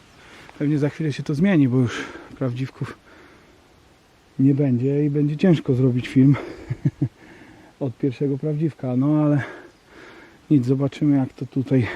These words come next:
się rozwinie, ta cała moja wycieczka. Idę sam.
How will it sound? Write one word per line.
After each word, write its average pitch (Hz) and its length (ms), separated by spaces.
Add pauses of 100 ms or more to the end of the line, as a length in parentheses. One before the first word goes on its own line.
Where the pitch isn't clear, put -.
(240)
się - 220
rozwinie, 127 540
ta 117 60
cała 117 320 (760)
moja 120 260
wycieczka. 123 580 (120)
Idę 127 160
sam. 123 360